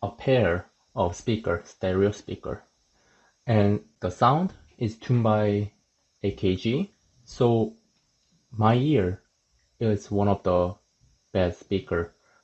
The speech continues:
I had. But one thing I, I don't like it is the bottom speaker is way more louder than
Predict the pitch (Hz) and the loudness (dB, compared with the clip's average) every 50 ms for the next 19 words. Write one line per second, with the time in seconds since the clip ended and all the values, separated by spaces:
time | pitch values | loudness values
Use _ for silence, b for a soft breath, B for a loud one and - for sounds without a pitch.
0 | b _ - 92 85 87 87 87 82 85 - - _ B B B B 69 69 B | b _ -4 -4 -4 -2 -4 -4 -4 -6 -6 -8 _ B B B B -18 -18 B
1 | B _ _ 139 - - 165 160 123 110 110 - - - - - - _ - 123 | B _ _ -4 0 2 2 2 2 0 -2 -4 -10 -16 -16 -18 -16 _ -4 -4
2 | 123 117 123 117 107 101 101 101 - - 107 98 - 98 90 90 87 90 107 - | -2 -2 -2 0 0 0 0 -2 -2 -4 -4 -4 -2 -4 -4 -2 -2 -4 -4 -4
3 | - 131 147 147 - _ _ _ _ 92 92 90 - - _ _ _ _ 95 87 | -4 -4 -6 -6 -10 _ _ _ _ -6 -6 -6 -6 -10 _ _ _ _ -10 -10
4 | 90 - _ _ _ _ _ _ 117 104 92 98 110 127 131 - - - - - | -10 -12 _ _ _ _ _ _ 0 2 2 2 2 0 -2 -4 -10 -10 -4 -2
5 | 180 185 180 - _ _ _ _ _ _ _ _ - 123 117 107 - 113 107 104 | -2 -2 -4 -6 _ _ _ _ _ _ _ _ -4 -4 -2 -2 0 0 0 0
6 | - - _ _ _ _ _ _ _ _ _ _ 107 104 107 110 113 110 107 101 | -2 -8 _ _ _ _ _ _ _ _ _ _ 2 4 4 6 6 4 4 4
7 | 95 95 92 90 92 98 101 98 92 87 - 85 85 87 85 | 2 2 2 2 2 2 2 2 0 -2 -2 -6 -6 -6 -8